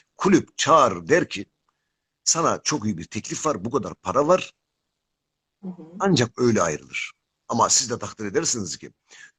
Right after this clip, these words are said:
Speaker 1: Türkiye'deki bütün kulüpler borç batağında. Bunu nasıl
Speaker 2: Evet.
Speaker 1: çevirdiler?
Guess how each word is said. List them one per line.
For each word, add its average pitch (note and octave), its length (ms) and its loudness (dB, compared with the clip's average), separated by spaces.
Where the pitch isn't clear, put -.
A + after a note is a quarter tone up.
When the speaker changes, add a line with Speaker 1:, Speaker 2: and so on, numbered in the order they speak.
Speaker 1:
Türkiye'deki F#2+ 500 -8
bütün A#2+ 280 -6
kulüpler F#2+ 540 -4
borç A2 220 -2
batağında. D2 420 -16
Bunu A#2+ 200 -2
nasıl A2 220 0
Speaker 2:
Evet. - 60 0
Speaker 1:
çevirdiler? - 600 -8